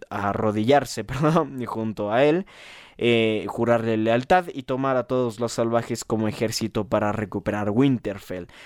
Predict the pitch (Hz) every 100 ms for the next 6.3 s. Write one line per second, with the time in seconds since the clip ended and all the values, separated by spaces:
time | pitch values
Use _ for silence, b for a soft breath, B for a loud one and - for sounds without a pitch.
0 | B - 110 - 117 117 110 - 113 110
1 | 107 120 117 113 - 120 127 113 110 -
2 | 117 127 104 120 151 131 139 - 131 120
3 | 117 - 113 120 117 110 110 113 - -
4 | - 151 139 117 113 123 117 107 117 110
5 | 104 98 110 107 104 107 98 - 104 113
6 | 107 101 -